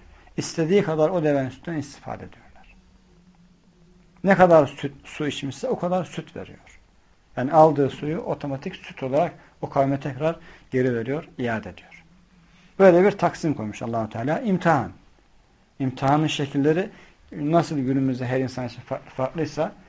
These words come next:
o dönemde de Allah Azze ve Celle çeşitli kavimleri çeşitli isteklerle, çeşitli emirlerle, çeşitli yasaklarla, e, imtihan ediyor. İmtihan devam ediyor. Mesela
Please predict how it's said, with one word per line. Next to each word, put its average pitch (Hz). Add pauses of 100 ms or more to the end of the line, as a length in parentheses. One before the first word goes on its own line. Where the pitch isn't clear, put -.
(380)
o 202
dönemde 160
de 190
Allah 180
Azze 156
ve 139
Celle 170
çeşitli -
kavimleri 147
çeşitli -
isteklerle, 143
çeşitli -
emirlerle, 135
çeşitli -
yasaklarla, 151 (600)
e, 156
imtihan 170
ediyor. 110
İmtihan 139
devam 175
ediyor. 110 (920)
Mesela 120